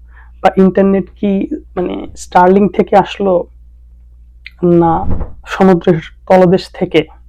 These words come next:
এটার উপরে না। কি পরিমাণ ইনভেস্ট করা হচ্ছে, কি হচ্ছে না, এটার উপরে ডেমোক্রেসি, এ,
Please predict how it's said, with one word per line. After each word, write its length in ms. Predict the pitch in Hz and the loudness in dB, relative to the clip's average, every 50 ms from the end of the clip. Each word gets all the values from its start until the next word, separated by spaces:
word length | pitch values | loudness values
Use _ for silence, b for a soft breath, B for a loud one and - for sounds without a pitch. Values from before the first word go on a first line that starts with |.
| - - - - - - - - | -20 -20 -20 -20 -20 -10 -6 -4
এটার 220 | 185 160 196 185 | 0 0 2 2
উপরে 300 | 185 175 - 170 - - | 2 2 2 0 0 -2
না। 160 | - - - - - - - - _ - - - - - - - - - - _ - - - - - - - - - - _ - - _ - _ _ | -6 -10 -14 -16 -20 -20 -20 -20 _ -20 -20 -20 -20 -20 -20 -20 -20 -20 -20 _ -20 -20 -20 -20 -20 -20 -20 -20 -20 -20 _ -20 -20 _ -20 _ _
কি 100 | - 185 | -2 -2
পরিমাণ 400 | 165 - 190 196 196 196 190 196 - - | 0 2 4 4 4 6 4 2 2 4
ইনভেস্ট 500 | 190 185 185 185 175 202 180 - - - | 4 6 6 6 4 2 0 -2 -6 -6
করা 240 | - - 170 185 | 0 2 2 2
হচ্ছে, 420 | 160 175 175 175 - - - - 175 | 2 0 -2 -4 -6 -12 -8 -8 -6
কি 140 | - - 180 | -2 0 0
হচ্ছে 300 | 175 175 175 - - 180 | 0 0 -2 -2 0 0
না, 100 | 175 180 | 2 2
এটার 320 | - 190 175 - 196 196 | 2 2 4 4 2 2
উপরে 260 | 190 196 196 196 196 | 2 0 0 -2 -2
ডেমোক্রেসি, 720 | 170 165 180 180 175 175 - - 180 175 - - 226 233 294 339 - - - - _ - - - - - - - - - - - | 0 0 0 0 0 0 -2 -4 -4 -4 -4 -4 -2 -2 -2 -2 -6 -12 -20 -20 _ -20 -20 -20 -20 -20 -20 -20 -20 -20 -12 -8
এ, 140 | - 160 | -6 -6